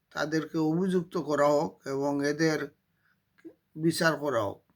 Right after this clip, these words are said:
নাইলে এই বাংলাদেশের স্বাধীনতা এবং বাংলাদেশের যে নিরাপত্তা জনগণের, এইগুলা ভেঙে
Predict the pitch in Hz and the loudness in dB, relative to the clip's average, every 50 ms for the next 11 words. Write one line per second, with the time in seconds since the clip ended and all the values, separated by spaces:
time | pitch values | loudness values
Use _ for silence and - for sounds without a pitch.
0 | _ _ _ _ _ _ _ _ _ _ _ - - - _ _ _ _ _ - | _ _ _ _ _ _ _ _ _ _ _ -20 -20 -20 _ _ _ _ _ -2
1 | 160 165 180 185 190 196 196 190 180 180 185 190 196 190 175 180 175 175 180 175 | 2 2 4 4 6 6 6 6 6 8 6 6 6 4 4 2 2 2 2 2
2 | 165 160 165 170 160 160 185 180 - - 160 160 160 160 170 180 180 180 175 - | 0 2 2 0 0 0 -2 -4 -2 -2 -2 -2 0 0 0 0 -2 -4 -2 0
3 | 185 170 170 175 170 - _ _ _ _ _ _ _ _ _ _ _ _ _ _ | 0 2 2 0 -2 -8 _ _ _ _ _ _ _ _ _ _ _ _ _ _
4 | _ _ _ _ - 147 147 151 156 156 156 151 151 156 160 160 156 156 151 151 | _ _ _ _ -6 -4 -2 -2 0 0 0 2 4 4 4 4 2 0 0 0
5 | 156 151 143 165 180 170 165 160 156 160 156 156 151 151 147 139 127 123 117 - | 0 -2 0 0 0 0 0 0 0 0 0 2 2 4 4 4 2 0 -4 -10
6 | _ _ _ _ _ _ _ _ _ _ _ _ _ _ _ _ _ _ _ _ | _ _ _ _ _ _ _ _ _ _ _ _ _ _ _ _ _ _ _ _
7 | _ _ _ _ _ - _ _ _ _ _ _ _ _ _ _ _ _ _ _ | _ _ _ _ _ -20 _ _ _ _ _ _ _ _ _ _ _ _ _ _
8 | _ _ _ _ _ _ _ _ _ _ _ _ - 156 165 175 175 175 165 156 | _ _ _ _ _ _ _ _ _ _ _ _ -2 2 2 4 6 6 6 4
9 | 147 156 156 - _ - 160 156 165 180 180 160 170 170 165 160 156 151 160 165 | 2 0 -4 -6 _ 0 4 4 4 4 2 2 0 0 2 0 0 0 0 2
10 | 175 185 185 196 190 190 180 - _ _ _ _ _ _ _ _ _ _ _ _ | 2 4 4 4 4 2 -2 -12 _ _ _ _ _ _ _ _ _ _ _ _
11 | _ _ _ _ _ _ _ _ _ _ _ _ _ _ _ _ _ _ _ _ | _ _ _ _ _ _ _ _ _ _ _ _ _ _ _ _ _ _ _ _
12 | _ _ _ _ _ _ _ _ _ - 147 160 165 165 165 170 170 165 160 160 | _ _ _ _ _ _ _ _ _ -2 0 2 4 4 4 4 4 4 4 4
13 | 156 165 180 180 185 185 180 180 | 2 2 2 2 4 4 4 2